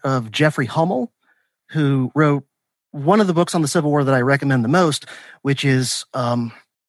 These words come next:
"Emancipating Slaves, Enslaving Free Men." And the way he explains it, and this is essentially my argument too, is in order to pick apart the question of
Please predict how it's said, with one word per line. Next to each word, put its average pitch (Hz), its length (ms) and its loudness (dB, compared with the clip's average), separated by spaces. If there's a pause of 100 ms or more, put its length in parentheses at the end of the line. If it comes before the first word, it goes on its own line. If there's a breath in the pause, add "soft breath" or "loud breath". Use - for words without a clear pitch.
(160)
"Emancipating 151 600 2
Slaves, 147 280 0
Enslaving 131 380 0
Free 139 200 0
Men." 120 280 0 (800)
And 156 420 2 (120)
the 151 160 2
way 233 440 2
he 208 260 -2
explains 160 560 0
it, 147 120 2
and 151 100 2
this 170 160 -2
is 151 100 -4
essentially 180 720 0
my 143 220 4
argument 127 480 0
too, 123 300 0 (720 loud breath)
is 147 580 2 (600 soft breath)
in 170 160 4
order 277 280 4
to 175 520 0 (440)
pick 220 180 0
apart 175 340 -2
the 143 180 -2
question 165 380 -2
of 127 200 0